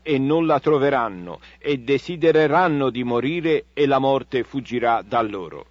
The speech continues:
E nella forma le locuste erano simili a cavalli pronti alla guerra, e sulle teste avevano come delle corone simili ad oro, e le loro facce erano come facce di uomini, e avevano dei capelli come capelli di donne,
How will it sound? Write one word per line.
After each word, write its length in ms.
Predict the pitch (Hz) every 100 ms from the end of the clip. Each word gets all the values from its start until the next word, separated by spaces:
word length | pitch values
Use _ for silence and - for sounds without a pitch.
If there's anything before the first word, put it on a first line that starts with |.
| _ _ - - - - -
E 60 | 104
nella 240 | 139 156
forma 580 | 131 185 180 180 170 156
le 140 | 156
locuste 760 | 151 160 170 185 - - 170 160
erano 420 | 160 160 160 160
simili 480 | 143 180 185 170 160
a 120 | 151
cavalli 680 | - 160 156 170 156 147 147
pronti 420 | 156 175 165 165
alla 160 | 156 143
guerra, 500 | 131 104 92 92 80 - -
e 160 | - 131
sulle 280 | - 160 147
teste 460 | 180 175 - 165
avevano 480 | 151 160 165 151 147
come 300 | - 165 147
delle 260 | 127 147 147
corone 640 | 151 156 175 156 127 104
simili 500 | - 160 175 175 160
ad 140 | 151 143
oro, 400 | 127 98 82 - - -
e 120 | 120
le 140 | 135
loro 280 | 143 156 156
facce 540 | - 156 147 - 151 -
erano 400 | 156 143 147 139
come 240 | 151 139
facce 440 | - 143 131 143
di 80 | 131
uomini, 500 | 131 127 104 92 78 - - -
e 160 | 135
avevano 460 | 147 165 160 156 156
dei 160 | 156
capelli 500 | 151 147 180 175 165
come 300 | 151 151 151
capelli 460 | 160 151 170 170 170
di 120 | 156
donne, 500 | 156 131 104 92 90